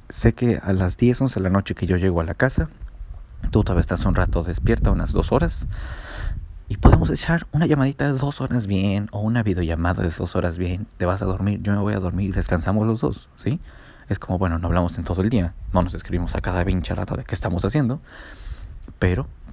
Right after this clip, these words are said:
cambiamos eso a dos horas muy amenas y muy chidas de plática. Y platicar de cómo estás y cómo te fue y cómo te sientes, qué necesitas, qué puedo hacer por ti.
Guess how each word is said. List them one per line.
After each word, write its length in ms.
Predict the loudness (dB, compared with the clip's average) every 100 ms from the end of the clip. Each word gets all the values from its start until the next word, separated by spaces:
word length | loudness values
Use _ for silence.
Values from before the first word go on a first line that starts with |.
| -8
cambiamos 640 | -4 -2 0 0 -2 -4 -2
eso 340 | 0 0 -2 -4 -8 -10 -10 -12 -12 -12 -12 -6
a 80 | 0
dos 260 | 2 2 -2 -6 -6 -6
horas 440 | -2 0 0 -2 -6
muy 320 | 0 2 4
amenas 520 | 2 0 -2 -4 -6 -8 -8 -4
y 160 | -2
muy 340 | 0 2 2 2
chidas 520 | 0 0 0 -4 -10 -10 -10 -6
de 160 | -6
plática. 560 | -2 -2 -2 -4 -6 -8 -10 -10 -10 -10 -10 -12 -8 -6 -4 -2 -2
Y 100 | 0
platicar 520 | 0 0 2 4 4
de 80 | 0
cómo 240 | -2 -4
estás 400 | 0 2 2 -2
y 60 | -8
cómo 180 | -8
te 120 | -6 -4
fue 280 | 0 0
y 80 | 0
cómo 220 | -4 -6
te 120 | -4 -4
sientes, 600 | -2 -2 -2 -4 -6 -8 -10 -14 -4
qué 100 | -2
necesitas, 560 | 0 -2 -2 0 -2 -4
qué 120 | -2
puedo 180 | 2 2
hacer 260 | 4 4
por 200 | 6 4
ti. 200 | 4 -2